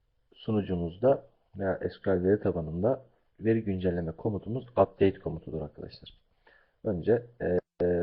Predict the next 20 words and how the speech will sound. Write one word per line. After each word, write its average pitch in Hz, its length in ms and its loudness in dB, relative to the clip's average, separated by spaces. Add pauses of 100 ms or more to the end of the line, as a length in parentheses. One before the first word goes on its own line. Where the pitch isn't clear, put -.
(140)
bununla 92 260 -4
ilgili 92 500 -4
S - 220 -6
Q 95 80 0
L 101 120 2 (200)
komutumuzu, 85 720 -4 (580)
e, 92 80 -4 (1000)
dataset - 440 -2
için - 300 -8 (300)
oluşturacağız. 98 540 -2 (440)
Data 95 240 -2
adapter 92 680 2 (340)
nesnesi 87 380 -4
için 82 160 -10
oluşturacağız 78 480 -6
öncelikle. - 560 -8 (1700)
Bunun 139 140 -4
için 110 200 -4
arkadaşlar - 640 0 (960)
tekrar - 500 0